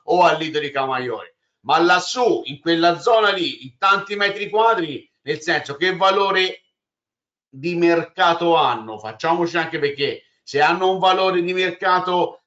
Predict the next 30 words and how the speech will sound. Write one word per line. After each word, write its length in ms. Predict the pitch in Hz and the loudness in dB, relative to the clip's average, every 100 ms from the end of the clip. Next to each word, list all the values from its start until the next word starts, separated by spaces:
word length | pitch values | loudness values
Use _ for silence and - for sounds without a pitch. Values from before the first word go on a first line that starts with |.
| _ | _
di 160 | 170 | -6
cinque 680 | 170 185 196 185 185 190 196 | -4 -4 -6 -6 0 4 4
euro 420 | 202 190 180 180 | 4 2 2 2
al 180 | 170 170 | 2 0
metro 400 | 185 180 175 170 | 0 -2 -2 -2
quadro 560 | 202 233 233 170 160 147 | 2 4 4 2 0 0
perché 320 | 143 143 139 | -4 -6 -10
siamo 400 | - 165 160 160 | -2 -2 0 -4
un 100 | 156 | -4
pedecollina 1000 | 170 165 160 165 160 165 175 165 156 156 | -2 -2 -2 -2 -2 -2 0 0 0 0
o 20 | |
siamo 420 | 147 170 160 160 | -2 -2 -2 -2
in 80 | 156 | -8
zona 480 | 139 165 160 151 147 - _ | -4 -2 0 0 -2 -6 _
scarsamente 1300 | - - 160 156 165 160 165 160 156 160 156 - - _ | -14 -4 -2 -2 -2 0 0 -2 -2 -2 0 -2 -8 _
attenzionata 1120 | 127 156 - 175 170 175 196 262 254 160 151 | -4 -4 0 0 2 0 2 2 4 4 2
è 100 | 143 | 2
un 220 | 156 160 - | -4 -4 0
conto, 540 | 170 143 - 117 104 | 2 2 -2 -10 -10
se 180 | - 131 | -12 -10
siamo 320 | - 170 185 | -2 0 4
al 140 | 196 | 2
Lido 300 | 196 180 151 | 0 -2 0
o 40 | 147 | 0
a 100 | 147 | 0
Capezzano 760 | 175 175 175 - 190 170 143 | 0 0 -2 -2 0 2 0
che 180 | 135 123 | -6 -8
possono 400 | 147 156 - 160 | -4 -4 -2 -4
essere 280 | 151 156 151 | -4 -6 -6
coltivate 920 | 160 160 - 165 160 127 - 104 - | -4 -6 -4 0 2 0 -4 -10 -12